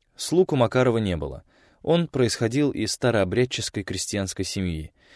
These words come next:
и привык все дела по дому делать сам. Василий Яковлевич усадил княжну за стол в гостиной и спустился в подвал, где на леднике хранился кувшин с оранжадом. "Я отправила Парамона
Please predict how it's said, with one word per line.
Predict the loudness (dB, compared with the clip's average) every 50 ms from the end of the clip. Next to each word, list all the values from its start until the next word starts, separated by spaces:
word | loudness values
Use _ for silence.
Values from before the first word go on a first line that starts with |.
| -8 -4
и | -4 -2
привык | 0 0 2 2 2 0 0 -2
все | -2 0 0
дела | 2 2 2 2 2
по | 0 0
дому | 0 0 -2 -2
делать | -2 -2 0 0 -2 -2
сам. | -4 -6 -8 -8 -10 -14 -18 _ _ _ _ _ _ _ -2
Василий | 0 2 2 2 2 2 4 4
Яковлевич | 4 4 4 4 2 2 2 2 0 -2 -2 -4 -4
усадил | -4 0 0 0 2 2 0 0
княжну | 0 -2 -4 -4 -2 -2 -2
за | 0 0 -2
стол | -2 -2 -2 -2
в | 0 -2
гостиной | -2 -4 -4 -4 -6 -4 -4 -4 -4 -4 -4
и | -6
спустился | -6 -6 -6 -6 -4 -2 -2 -2 0 -2 -4
в | -2
подвал, | -2 -2 0 2 2 2 2 2 0
где | -2 -4 -2 -2
на | -2 -2
леднике | -2 -2 -2 -4 -6 -4 -4 -4 -4
хранился | -4 -4 -4 -4 -2 -4 -4 -6 -6 -6
кувшин | -6 -6 -8 -6 -6 -6 -6 -6 -10 -14 _ -20 _ _ _ _
с | -10 -8 -4 0
оранжадом. | 0 2 2 2 0 0 -2 -2 -2 -2 -2 -6 -10 -12 -14 -18 _ _ _ _ _ _ _ _ _ _ _ _ _ 0
"Я | 2 2 2 2
отправила | 2 2 4 4 6 6 6 6 6 6 4 4 0 _ _ _ _ _ _ _ _ _ _ _ _
Парамона | 2 2 4 4 4 4 4 4 4 2 -2 -6